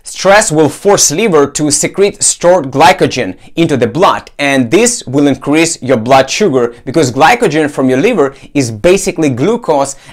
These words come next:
and glucose is our blood sugar. After that, another hormone called insulin, uh, comes into play to regulate your blood sugar,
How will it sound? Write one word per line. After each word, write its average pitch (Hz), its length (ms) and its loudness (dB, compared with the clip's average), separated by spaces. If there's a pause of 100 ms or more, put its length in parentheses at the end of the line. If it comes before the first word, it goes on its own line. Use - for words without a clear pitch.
(120)
and 143 320 0 (140)
glucose 196 480 2 (180)
is 135 220 -6
our 139 240 4
blood 110 320 -2
sugar. 165 420 -2 (100)
After 196 260 2
that, 185 360 2
another 180 280 2
hormone 165 460 0
called 147 400 -2
insulin, 147 640 -2 (320)
uh, 123 160 4
comes 147 360 0
into 131 260 -2
play 147 380 -2 (260)
to 139 180 -2
regulate 185 540 2
your 143 100 2
blood 156 300 2
sugar, - 420 -6